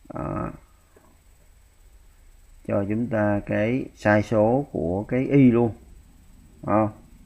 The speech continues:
Vậy vì chúng ta, chúng ta xác định y thì sẽ có sai số của y. Ờ.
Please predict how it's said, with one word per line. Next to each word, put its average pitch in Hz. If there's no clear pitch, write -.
Vậy 90
vì 92
chúng 110
ta, 104
chúng 113
ta 101
xác 123
định 101
y 104
thì 92
sẽ 90
có 101
sai 104
số 98
của 107
y. 98
Ờ. 101